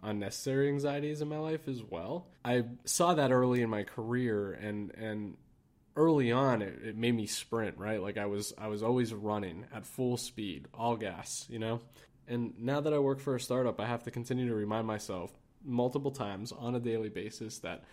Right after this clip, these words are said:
Rome wasn't built overnight. So just like everyone, I, I started my research and how to become more patient by Googling.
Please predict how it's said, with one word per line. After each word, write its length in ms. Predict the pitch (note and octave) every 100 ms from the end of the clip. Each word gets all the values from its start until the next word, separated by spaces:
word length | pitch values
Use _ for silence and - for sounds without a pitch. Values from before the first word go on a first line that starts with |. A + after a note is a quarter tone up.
| - - -
Rome 300 | A#2 B2+ C3+
wasn't 320 | B2+ B2 G#2+
built 220 | G#2 G2+
overnight. 480 | G2 F2+ E2+ D2 - _ _ -
So 180 | - C#3
just 220 | D3 D#3
like 140 | D3
everyone, 400 | B2+ A#2+ A#2+ A#2
I, 160 | G#2+ G2+ -
I 140 | G#2 G2+ -
started 400 | - - C3 B2+
my 140 | A#2+ A2+
research 600 | A2 G#2+ - A2 G#2 G#2
and 200 | F2+ F#2+
how 220 | B2 G#2+
to 160 | G2+ F#2+ -
become 260 | A2+ - A2
more 220 | G#2+ G#2
patient 680 | - G#2 - G#2 G#2 - -
by 300 | F2+ F#2 - - -
Googling. 460 | A#2+ A#2+ G#2 E2